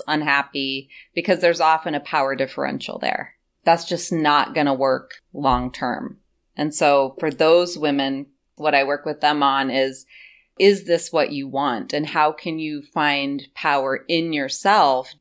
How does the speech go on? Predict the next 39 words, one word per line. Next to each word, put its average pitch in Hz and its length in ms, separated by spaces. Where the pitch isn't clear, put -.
Is 170 160
this 196 160
the 196 100
kind 175 240
of 156 60
relationship 147 640
that - 160
you 143 500
want 151 380
to 165 120
be 139 260
in? 127 260
Or 151 300
is 143 180
there 147 160
a 143 80
way 139 180
that 139 160
you 143 140
can 151 160
step - 260
into 135 120
your 139 140
own 143 140
power 135 400
in 143 160
your 131 160
own 165 220
life 135 320
and 147 160
support 147 340
yourself 156 540
so - 100
you 143 60
can 151 160
find 131 180
an 127 100
equal 123 260
partner? - 500